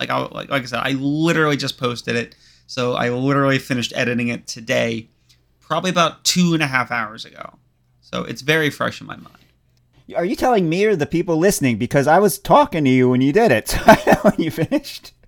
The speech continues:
Speaker 1: Yeah, I'm talking to the people listening.
Speaker 2: Okay, I was gonna say, all right.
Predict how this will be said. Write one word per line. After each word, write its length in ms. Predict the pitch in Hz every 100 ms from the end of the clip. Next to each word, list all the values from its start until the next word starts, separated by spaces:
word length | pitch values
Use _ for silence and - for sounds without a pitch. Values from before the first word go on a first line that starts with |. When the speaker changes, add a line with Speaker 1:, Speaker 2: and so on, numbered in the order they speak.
| _ _ _ _ _ _
Speaker 1:
Yeah, 100 | -
I'm 80 | 202
talking 220 | 214 208
to 80 | 202
the 20 |
people 220 | 220 196
listening. 420 | 185 214 - 104 120 _ _ _ _ _ _ - 196 - - - -
Speaker 2:
Okay, 240 | 160 143
I 120 | 135
was 100 | 151
gonna 160 | 143 147
say, 260 | - 143 104
all 100 | 120
right. 200 | 110